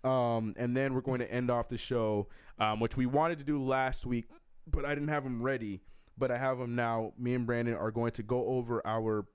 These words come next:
preseason predictions, and we're going to see if we're going to keep any of our predictions throughout the regu-, for the rest of this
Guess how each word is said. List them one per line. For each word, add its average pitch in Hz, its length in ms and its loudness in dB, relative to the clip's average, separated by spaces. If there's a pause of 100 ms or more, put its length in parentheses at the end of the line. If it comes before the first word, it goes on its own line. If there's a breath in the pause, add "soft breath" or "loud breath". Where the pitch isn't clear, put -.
(140)
preseason 165 720 -2
predictions, 113 840 -4 (380 loud breath)
and 113 100 2
we're 110 80 0
going 120 200 2
to 117 60 0
see 120 220 0
if 113 140 -2
we're 120 60 -2
going 117 180 0
to - 140 -8
keep - 360 -2 (160)
any 160 180 0
of 165 100 -2
our 175 80 2
predictions 156 520 -4
throughout 147 240 0
the 143 60 0
regu-, 147 260 -2
for 143 140 0
the 127 80 0
rest 139 160 0
of 104 40 -6
this 131 140 -4